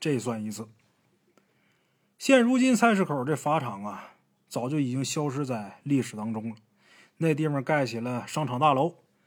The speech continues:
再找当年处决犯人的那位置都不容易了。这段怪事儿啊，跟菜市口很多传说一样，虽然过去了上百年，但是至今呢，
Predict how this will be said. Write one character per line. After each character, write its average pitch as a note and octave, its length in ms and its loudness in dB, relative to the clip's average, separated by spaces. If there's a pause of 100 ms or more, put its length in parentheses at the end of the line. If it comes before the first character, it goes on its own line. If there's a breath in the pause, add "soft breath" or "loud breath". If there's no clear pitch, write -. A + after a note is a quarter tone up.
(140)
再 C4+ 300 2
找 C3+ 220 0
当 F3 160 0
年 F3 140 2
处 C3 180 -8
决 D#3 140 0
犯 E3 180 0
人 C#3 80 -2
的 D#3 80 -4
那 D#3+ 140 -2
位 F#3+ 200 4
置 G#2+ 160 -6
都 A2 80 -4
不 B2 140 -4
容 A2 260 -6
易 G#2 40 -12
了。 G2 80 -18 (880 soft breath)
这 C4 240 6
段 F3+ 220 4
怪 D#3 240 2
事 C3 80 -2
儿 C#3 160 -2
啊， - 180 -18 (100)
跟 G3 180 2
菜 G#3 240 6
市 C3+ 100 0
口 A#2 300 -6
很 A#2 280 -4
多 F#3 180 2
传 E3+ 260 -4
说 F3+ 140 0
一 D#3+ 140 -4
样， G3+ 280 0 (460 soft breath)
虽 - 180 0
然 A#3+ 220 4
过 A3+ 200 6
去 G3+ 100 4
了 G3+ 100 6
上 G#3+ 240 4
百 C3 180 0
年， D3+ 280 0 (120)
但 D#3 160 0
是 B2+ 100 -2
至 C#3+ 200 -2
今 C#3+ 180 0
呢， G#2+ 140 -8